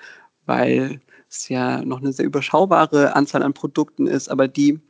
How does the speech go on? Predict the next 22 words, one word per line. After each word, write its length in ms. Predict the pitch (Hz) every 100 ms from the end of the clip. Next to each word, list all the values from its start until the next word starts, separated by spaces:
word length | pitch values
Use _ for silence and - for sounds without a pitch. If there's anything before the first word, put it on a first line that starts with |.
| _ _ _ _ _ _ -
gerade 240 | - 139
die, 180 | 131 139
weil 140 | 135 139
die 100 | -
eben 140 | 139
wirklich 200 | 135 -
gewollt 460 | 135 135 156 180 -
waren, 320 | 143 143 139
wie 120 | 143
auch 100 | 135
die, 280 | - 139 - - - - _ -
die, 200 | 147 135
die 140 | 139
Mehrwegbecher, 840 | 143 170 170 147 - 143 - 143
die 120 | 139 135
dann 140 | 131
rauskamen, 920 | - 135 151 - 143 143 139 139 135
etwas 280 | - - 135
später 380 | - 156 156 139
als 160 | 143
die 80 | -
Tassen, 500 | - 143 143 151 139